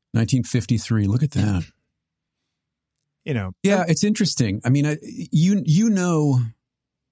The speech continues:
Speaker 1: you know a lot more about, or you seem to know a lot more about your dad than I do. I don't know anything about my,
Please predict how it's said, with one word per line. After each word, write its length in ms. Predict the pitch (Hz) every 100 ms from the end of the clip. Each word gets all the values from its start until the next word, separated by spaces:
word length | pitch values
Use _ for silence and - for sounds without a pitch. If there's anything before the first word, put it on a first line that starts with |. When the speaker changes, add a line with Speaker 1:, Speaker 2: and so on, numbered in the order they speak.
| _ -
Speaker 1:
you 100 | 196
know 140 | 208
a 40 | 147
lot 160 | 139 120
more 300 | 131 123 113
about, 280 | 101 107 113
or 40 |
you 140 | 131
seem 340 | 127 - 170 147
to 80 | 120
know 140 | 107
a 40 | 107
lot 120 | 110
more 140 | 110
about 180 | 95 101
your 80 | 104
dad 240 | 98 95
than 100 | 92
I 100 | 90
do. 120 | 90 -
I 80 | 135
don't 160 | 196
know 160 | 151 127 -
anything 420 | 127 131 127 110
about 220 | 98 110
my, 160 | 113